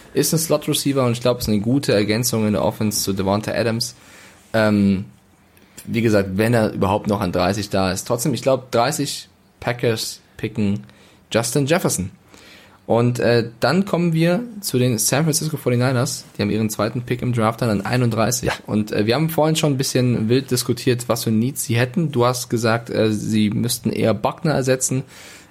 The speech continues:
Speaker 1: Ich hab gesagt, ähm, ich sehe erstmal einen Receiver da kommen.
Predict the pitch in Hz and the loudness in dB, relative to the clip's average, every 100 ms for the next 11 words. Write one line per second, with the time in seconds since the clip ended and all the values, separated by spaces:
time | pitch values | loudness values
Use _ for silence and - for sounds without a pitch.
0 | _ 117 123 120 113 113 113 - 117 101 | _ -2 -2 -2 0 0 0 -4 -2 2
1 | 101 - - - 107 101 - 107 - 113 | 2 0 -4 -2 0 0 0 -2 0 0
2 | 104 104 104 107 - 156 151 127 123 135 | 0 0 -2 -2 -2 0 2 2 0 0
3 | 131 | 0